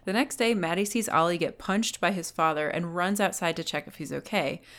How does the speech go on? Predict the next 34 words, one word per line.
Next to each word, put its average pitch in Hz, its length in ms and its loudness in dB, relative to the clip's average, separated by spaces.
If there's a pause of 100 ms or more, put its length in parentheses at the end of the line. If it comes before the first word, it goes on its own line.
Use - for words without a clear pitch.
(180)
Pauline 233 440 4
figures 226 340 -4
out 165 240 4
what 160 160 0
Maddie 160 280 0
has 156 180 -4
been 160 140 -4
up 147 180 -4
to 147 240 -6
and 147 80 -4
is 143 120 -6
horrified. - 680 -2 (300)
They 175 100 -2
quickly 233 400 0
reconcile, 165 640 2
but 156 160 -4
Pauline 170 360 -2
says 165 240 -4
Maddie 160 240 -2
can't - 260 -8
see - 140 -6
Ali 143 280 -4
again. 151 400 -2 (220)
She - 180 -4
also 202 300 2
fires 262 540 4
Carla 180 560 0
and 165 200 -2
limits 180 340 -4
Maddie's 165 320 -4
phone 170 300 -2
and 160 100 -2
internet 156 420 -6
usage. 156 480 -8